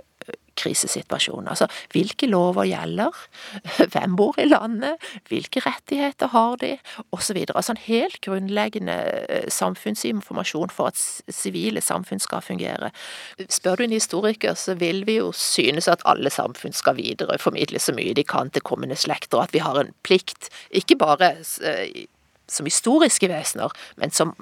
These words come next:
eh, som mennesker i det hele tatt, å tenke noen generasjoner frem i forhold til naturen, i forhold til medmennesker, og i selvfølgelig i forhold til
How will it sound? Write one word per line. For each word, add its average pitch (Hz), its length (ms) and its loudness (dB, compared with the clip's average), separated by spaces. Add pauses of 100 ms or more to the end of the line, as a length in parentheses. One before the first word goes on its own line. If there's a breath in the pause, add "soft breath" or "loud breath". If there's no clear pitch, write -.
eh, - 200 2
som 170 180 0
mennesker 151 480 0
i 156 40 4
det 139 100 0
hele 185 180 2
tatt, - 220 0
å - 80 0
tenke 147 680 0
noen 151 220 -2
generasjoner - 640 -2
frem - 320 -10 (100)
i - 100 -12
forhold - 300 -6
til - 160 -6 (500 loud breath)
naturen, 285 720 2
i - 80 -2
forhold - 300 -8
til 175 100 -6
medmennesker, 214 680 2
og 180 80 4
i 170 80 0
selvfølgelig 175 520 -2
i - 140 -10
forhold - 320 -4
til - 280 -6